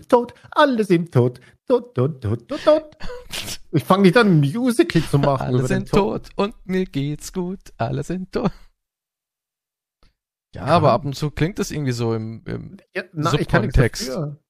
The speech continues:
Speaker 1: Hatte, hat, hat es niemand sonst? Ich denke schon.
Speaker 2: Ich denk nie,
Speaker 1: Ich weiß
Speaker 2: nee,
Speaker 1: nicht.
Speaker 2: wirklich. Ich, ich kenn diese Videos, ich guck sie mir sogar ganz gern an, weil ich's irgendwie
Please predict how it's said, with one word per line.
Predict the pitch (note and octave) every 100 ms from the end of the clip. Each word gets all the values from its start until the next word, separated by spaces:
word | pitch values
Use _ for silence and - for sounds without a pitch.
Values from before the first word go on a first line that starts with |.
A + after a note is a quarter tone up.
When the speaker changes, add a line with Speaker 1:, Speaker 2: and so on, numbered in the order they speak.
| _ _ -
Speaker 1:
Hatte, | E3 G#3 G#3
hat, | D3 G3
hat | G#3 G3+
es | F3 C3+
niemand | B2+ A#3 A3+
sonst? | A3 A#3 A#3 B2+
Ich | -
denke | G#2+ G2
schon. | G#2 - B2+ B2+ - _
Speaker 2:
Ich | - -
denk | A#2 G#2+
nie, | D3+ -
Speaker 1:
Ich |
weiß | G3
Speaker 2:
nee, | F3
Speaker 1:
nicht. |
Speaker 2:
wirklich. | A#3 - - -
Ich, | - E3+
ich | -
kenn | G#3+
diese | A3 F#3 F3+
Videos, | G3+ F#3
ich | D#3+
guck | G#3+ -
sie | F3+
mir | E3+
sogar | E3+ D#3+
ganz | D#3+ -
gern | D#3
an, | D#3+ D3+
weil | A#2+
ich's | A#2+
irgendwie | B2 C#3 C3 C3